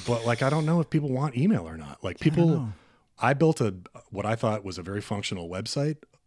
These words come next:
Speaker 1: originally, but, like, no one goes to the website.
Speaker 2: 'Cause
Speaker 1: Everybody consumes through podcatchers.
Speaker 2: Yep.
Speaker 1: Which is fine. But
Speaker 2: Yep.
Speaker 1: like, do you want emails about what we're up to? Do you want emails of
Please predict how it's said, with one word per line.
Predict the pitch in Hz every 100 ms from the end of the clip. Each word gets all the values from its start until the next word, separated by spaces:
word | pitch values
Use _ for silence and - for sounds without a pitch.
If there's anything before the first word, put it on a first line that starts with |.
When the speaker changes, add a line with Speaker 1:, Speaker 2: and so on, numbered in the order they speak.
| -
Speaker 1:
originally, | 135 151 165 170 180
but, | 147 120
like, | 120 117
no | 95 87 85 85
one | 85 85 82
goes | 82 87 82
to | -
the | 82
website. | 76 73 - - - -
Speaker 2:
'Cause | 139 - - -
Speaker 1:
Everybody | 107 92 107 98 98
consumes | 95 98 - 95 90 -
through | - 87 85
podcatchers. | - 87 80 82 - - - -
Speaker 2:
Yep. | 160 170 _ -
Speaker 1:
Which | 107 113
is |
fine. | - 143 90
But | 113
Speaker 2:
Yep. | 113
Speaker 1:
like, | 95 -
do | -
you | 87 85
want | 80 82 82 _ _
emails | - 82 87 107 147 143
about | 151 160 -
what | 127 156 143
we're | 156
up | 160
to? | - 170 170
Do | 104
you |
want | 85 80
emails | 87 92 98
of | 92